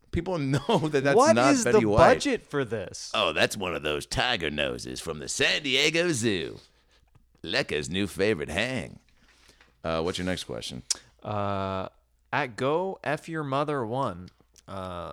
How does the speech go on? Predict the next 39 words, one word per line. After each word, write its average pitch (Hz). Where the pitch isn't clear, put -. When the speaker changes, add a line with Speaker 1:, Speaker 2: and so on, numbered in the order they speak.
Speaker 1:
Hilarious. 67
Speaker 2:
love 143
these 113
Twitter 98
names 85
sometimes. 104
"What 165
will 185
your 139
character 139
be 107
like 98
on 101
American 101
Vandal? 98
Uh, 101
are 107
you 104
a 104
key 139
character 147
or 117
more 104
of 101
a -
minor 95
role?" 60
Speaker 1:
Oh, 95
nice. 71
Uh, 90
I 85
am 135
a -
key 71
character. 55
Speaker 2:
Heck -
yeah. 113
Speaker 1:
And, 76
um, 76